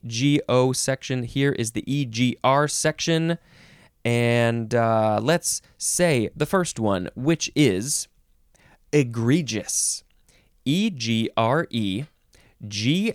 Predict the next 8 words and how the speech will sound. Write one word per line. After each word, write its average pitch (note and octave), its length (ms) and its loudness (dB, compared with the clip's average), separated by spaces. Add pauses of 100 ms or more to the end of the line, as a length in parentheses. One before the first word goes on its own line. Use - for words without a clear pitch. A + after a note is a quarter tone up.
I G#2+ 340 0
O D#3 260 2
U E3+ 300 -2
S. - 380 -4
Egregious. B2 880 -2 (420)
Adjective D3+ 640 -4
from A#2 460 -2 (180)
circa F#3+ 640 0